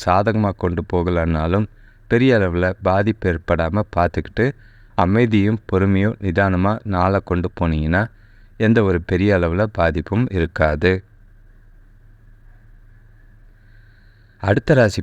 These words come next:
பார்த்தீங்கன்னா கும்பராசி. இன்னைக்கு வந்து நிம்மதியான ஒரு நாளா இருக்கு. சந்தோஷமான நாளா இருக்கு. மகிழ்ச்சி தரக்கூடிய ஒரு நாளா இருக்கு.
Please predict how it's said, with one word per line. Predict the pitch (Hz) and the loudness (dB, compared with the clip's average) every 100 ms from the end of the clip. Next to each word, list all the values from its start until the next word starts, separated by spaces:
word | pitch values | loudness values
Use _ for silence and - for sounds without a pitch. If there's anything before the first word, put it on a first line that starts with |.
| 95 | -6
பார்த்தீங்கன்னா | - 95 123 - - | -4 0 0 -2 -4
கும்பராசி. | 92 87 82 78 120 147 - | 0 0 0 0 -2 -2 -4
இன்னைக்கு | 123 143 135 107 | -2 0 0 0
வந்து | 92 92 104 104 - - - | 0 0 0 -2 -6 -20 -4
நிம்மதியான | 110 123 123 113 98 101 110 | 0 2 2 2 2 0 0
ஒரு | 90 87 | -2 -2
நாளா | 80 80 80 | -2 0 0
இருக்கு. | 82 80 98 101 - _ - | -2 -2 -2 -2 -4 _ -2
சந்தோஷமான | 104 113 117 - 92 87 98 | 0 2 0 0 -2 0 0
நாளா | 92 80 80 78 | 0 0 0 -2
இருக்கு. | 85 135 135 | -2 -2 0
மகிழ்ச்சி | 90 90 104 117 | 0 -2 -4 -4
தரக்கூடிய | 92 85 - 80 95 123 | -2 -2 -4 -2 -2 -2
ஒரு | 90 | -2
நாளா | 78 78 78 | -2 -2 -2
இருக்கு. | 80 80 95 87 | -4 -4 -4 -4